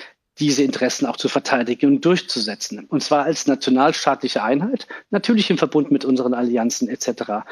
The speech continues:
Was bedeutet das für die Energiepolitik? Äh, wir müssen einen gesellschaftlichen Diskurs darüber führen, was geht und was nicht geht angesichts der Herausforderungen. Und das sind auch schmerzhafte Entscheidungen darüber,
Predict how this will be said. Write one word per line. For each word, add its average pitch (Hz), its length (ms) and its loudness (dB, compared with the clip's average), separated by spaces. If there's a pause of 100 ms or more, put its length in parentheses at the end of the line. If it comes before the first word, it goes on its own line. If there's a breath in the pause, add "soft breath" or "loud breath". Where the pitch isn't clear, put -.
(240 loud breath)
Was - 140 0
bedeutet 147 480 4
das 139 160 2
für 131 160 0
die 135 80 2
Energiepolitik? 143 840 -2 (720 loud breath)
Äh, 135 220 0
wir 139 100 4
müssen 151 260 0
einen 131 180 2
gesellschaftlichen 131 640 0
Diskurs - 460 0
darüber 127 320 2
führen, 160 360 -2
was 147 200 -2
geht 123 180 -2
und 135 140 0
was - 180 0
nicht 165 240 0
geht 151 160 0
angesichts 123 460 0
der 117 120 -2
Herausforderungen. 110 760 -4 (480 loud breath)
Und 139 80 4
das 135 80 -4
sind 165 100 4
auch 151 80 4
schmerzhafte 143 960 0
Entscheidungen 135 600 0
darüber, 143 520 2